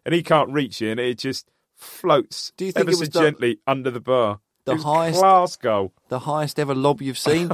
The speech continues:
Speaker 1: <laughs>
Speaker 2: He doesn't just lob it, like, just a foot over him.
Speaker 1: It
Speaker 2: It goes
Speaker 1: goes
Speaker 2: about
Speaker 1: about
Speaker 2: sixty feet over him.
Speaker 1: That's a bit of exaggeration,
Speaker 2: Yeah.
Speaker 1: but it goes a
Speaker 2: All right,
Speaker 1: good way.
Speaker 2: fifty-five,
Speaker 1: It's,
Speaker 2: and
Speaker 1: yeah. It's an absolute, but just, I know we're one nil up, so, you know, a bit more relaxed, but even
Speaker 2: Yeah,
Speaker 1: so,
Speaker 2: but
Speaker 1: it's
Speaker 2: come on,
Speaker 1: sublime
Speaker 2: two,
Speaker 1: finish.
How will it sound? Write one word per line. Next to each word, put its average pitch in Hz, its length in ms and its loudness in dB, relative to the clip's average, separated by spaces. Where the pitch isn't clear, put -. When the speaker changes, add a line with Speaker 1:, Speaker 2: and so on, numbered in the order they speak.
Speaker 1:
<laughs> - 120 4
Speaker 2:
He 165 100 2
doesn't 214 280 2
just 196 200 0
lob 170 180 6
it, 131 180 2
like, 131 260 2
just 156 200 -2
a 143 40 -4
foot 165 260 2
over 156 240 6
him. 120 100 2
Speaker 1:
It - 20 0
Speaker 2:
It - 20 0
goes 226 80 6
Speaker 1:
goes 196 140 4
Speaker 2:
about 196 120 6
Speaker 1:
about 190 100 6
Speaker 2:
sixty 185 400 -4
feet 175 320 4
over 160 400 6
him. 98 160 -2
Speaker 1:
That's 160 160 -6
a - 20 -20
bit 202 160 4
of 160 60 2
exaggeration, 127 500 2
Speaker 2:
Yeah. 135 60 2
Speaker 1:
but 151 100 0
it 160 80 0
goes 185 200 4
a 165 40 4
Speaker 2:
All 135 80 4
right, 101 80 -2
Speaker 1:
good 185 160 0
way. 160 120 6
Speaker 2:
fifty-five, 120 380 6
Speaker 1:
It's, 135 220 0
Speaker 2:
and 143 120 -2
Speaker 1:
yeah. 113 200 2
It's 160 160 -2
an 170 140 -2
absolute, 175 720 -2
but 180 160 0
just, - 400 -6
I 160 60 -14
know 151 140 0
we're 120 120 0
one 117 200 -2
nil 117 180 -2
up, 110 160 -2
so, 117 140 -6
you 110 200 -8
know, 101 120 -6
a 101 40 -6
bit 117 240 -4
more 98 160 -8
relaxed, 98 480 -8
but - 180 -4
even 101 220 -6
Speaker 2:
Yeah, 131 120 -6
Speaker 1:
so, 110 100 0
Speaker 2:
but 98 120 0
Speaker 1:
it's 117 80 -6
Speaker 2:
come 117 120 -2
on, 95 140 0
Speaker 1:
sublime 143 920 4
Speaker 2:
two, - 80 -16
Speaker 1:
finish. 101 500 -6